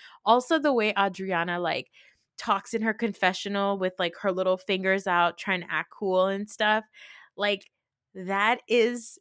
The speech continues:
Ramona. So there's this, like, Ramona energy to Adriana that it, it fulfills my, like, things that I found were so funny to laugh about Ramona.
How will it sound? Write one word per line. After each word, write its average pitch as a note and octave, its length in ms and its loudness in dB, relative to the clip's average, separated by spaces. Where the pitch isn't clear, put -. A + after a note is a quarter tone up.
Ramona. G#3+ 840 -2
So - 160 -6
there's C4 300 0
this, D4+ 220 -4
like, D#4+ 240 -2
Ramona G#3 600 -2
energy G3 440 -4
to G3 160 -2
Adriana F3 680 0
that G#3 160 -2
it, A3 180 -2
it A3+ 240 0
fulfills C4 600 -2
my, G#3+ 260 -2
like, F#3 340 -2
things A#3 260 0
that A3+ 100 0
I A3 120 2
found G3 320 -4
were F#3+ 120 -4
so F#3 220 -2
funny E3+ 360 -6
to E3+ 100 -4
laugh D3 280 -2
about D3+ 400 -2
Ramona. D#3+ 640 -6